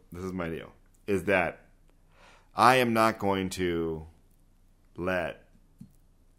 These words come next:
people disrespect, you know, me or our relationship. It's just not,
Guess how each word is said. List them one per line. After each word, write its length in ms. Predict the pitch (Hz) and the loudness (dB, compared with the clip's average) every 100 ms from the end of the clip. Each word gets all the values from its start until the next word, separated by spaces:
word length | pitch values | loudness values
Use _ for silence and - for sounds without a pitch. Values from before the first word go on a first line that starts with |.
| _ _ _ _ _ _ _ _ - | _ _ _ _ _ _ _ _ -10
people 520 | 98 92 95 85 65 78 | -8 -4 -2 -2 -4 -8
disrespect, 880 | 92 - 90 - - 123 101 - - _ _ _ _ _ _ _ | -10 -8 -12 -10 -2 0 0 -4 -18 _ _ _ _ _ _ _
you 80 | 104 | -6
know, 180 | 82 73 | -6 -6
me 260 | 87 87 | -6 -6
or 200 | 87 92 | -4 -2
our 140 | 80 82 | -2 -2
relationship. 560 | 87 113 160 - - - | -4 -6 -8 -14 -14 -14
It's 100 | - | -12
just 160 | 92 | -8
not, 240 | 107 92 | -6 -6